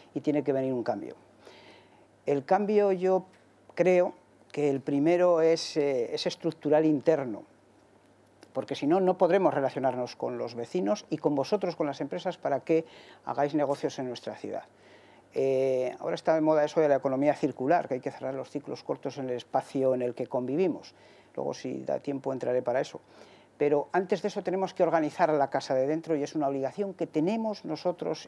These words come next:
internamente en los ayuntamientos y en las administraciones locales,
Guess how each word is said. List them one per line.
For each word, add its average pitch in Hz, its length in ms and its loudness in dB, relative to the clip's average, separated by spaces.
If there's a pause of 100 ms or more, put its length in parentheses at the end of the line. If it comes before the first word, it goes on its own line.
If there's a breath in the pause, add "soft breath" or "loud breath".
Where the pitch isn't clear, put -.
internamente 143 920 0
en 120 100 -8
los 107 180 -14
ayuntamientos 175 800 -6 (520 loud breath)
y 156 100 2
en 147 140 2
las 123 120 -6
administraciones 123 680 -8
locales, 143 540 -2